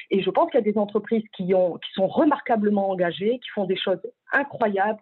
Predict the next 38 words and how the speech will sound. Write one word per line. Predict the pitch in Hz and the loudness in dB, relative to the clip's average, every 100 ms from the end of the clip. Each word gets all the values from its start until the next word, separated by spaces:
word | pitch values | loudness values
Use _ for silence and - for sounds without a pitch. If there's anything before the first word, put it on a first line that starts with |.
| - | -10
qui, | 175 | -12
qui | - | -4
ont | 202 | -2
un | 190 | 4
modèle | 233 269 254 | 4 4 2
d'innovation, | 202 220 220 208 208 - 214 220 - - - | 2 2 4 2 -2 -2 -2 -2 -8 -20 -12
qui | 175 | -6
créent, | - 262 247 202 | -2 2 2 2
comme | 185 185 | -4 -2
on | |
l'a | 185 | 0
dit | 185 202 | -2 -6
tout | 202 | -4
à | 190 | -2
l'heure, | 185 185 | -2 -2
beaucoup | 269 254 | -4 0
de | 208 | 0
valeur | 202 196 | 0 -2
sociétale. | 185 - 165 165 185 269 | -6 -4 -4 0 0 2
Et | 208 | 0
je | 165 | -4
crois | - 302 | -2 -4
que | 302 - | -2 -4
ces, | 202 - - | -4 -4 -2
ces, | 277 214 _ - - - - _ | -2 -4 _ -14 -12 -14 -18 _
ces, | 190 175 165 165 - | 4 6 6 4 0
ces | 185 | 0
entreprises-là, | 220 226 240 - 196 175 262 | 2 2 0 0 -2 2 4
elles | 208 233 | 4 2
ont | 269 | 2
leur | 247 | 0
mot | 208 196 | 0 -2
à | |
dire | 165 202 - | -2 -6 -6
sur | 196 | -6
le | 180 170 | -6 -2
débat | 175 175 | -2 -2
public. | - 151 190 269 | -6 -2 0 0